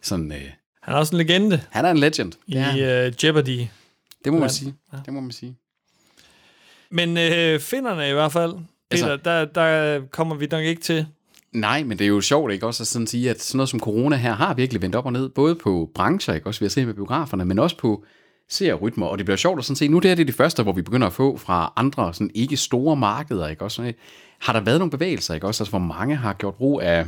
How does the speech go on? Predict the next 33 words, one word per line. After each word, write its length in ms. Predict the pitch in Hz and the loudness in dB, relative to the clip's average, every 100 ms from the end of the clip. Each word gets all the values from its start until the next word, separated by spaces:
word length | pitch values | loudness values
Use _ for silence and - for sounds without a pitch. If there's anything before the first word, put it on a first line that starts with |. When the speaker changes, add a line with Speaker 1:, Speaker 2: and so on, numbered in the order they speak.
| 85 | 0
Speaker 1:
biograferne, 520 | 98 113 139 95 87 | 2 2 2 0 0
efter 180 | 113 110 | -2 -4
de 80 | 85 | -4
genåbnede 640 | 104 147 127 107 85 80 | 0 2 2 -2 -6 -4
og 120 | 82 | -6
lukkede, 240 | 85 90 80 | -6 -8 -10
så 120 | 104 | -4
lukkede 240 | 104 92 | -4 0
ned 120 | 101 131 | 2 2
igen? 240 | 107 104 | 0 -2
Speaker 2:
Mhm. 320 | 127 135 190 - _ _ _ _ - | 0 0 0 -2 _ _ _ _ -12
Speaker 1:
Altså, 160 | 107 | -6
hvad, 220 | 110 143 160 | 0 0 2
hvad 100 | 170 | -2
sker 200 | - 170 | 0 0
der 80 | 87 | 0
med 100 | 87 | -2
vores 160 | 92 | 0
medieforbrug, 520 | 143 139 - 98 117 | 0 0 -4 -2 0
når 100 | 113 | 2
vi 80 | 104 | 0
bliver 180 | 90 92 | 0 -2
presset 420 | - 110 139 104 | 0 -2 0 -2
på 220 | - 110 | 2 2
vores 280 | 107 92 92 | 2 -2 -2
frihed 420 | - 175 - - - - - | -2 -2 -2 -6 -14 -16 0
til 120 | 117 | 0
at 120 | 95 | 2
bruge 220 | 123 180 | -2 -4
det 100 | 82 - - | -6 -10 -8
reelt 220 | 65 - | -6 -6
set, 120 | - | -6
ikke? 120 | 143 | -8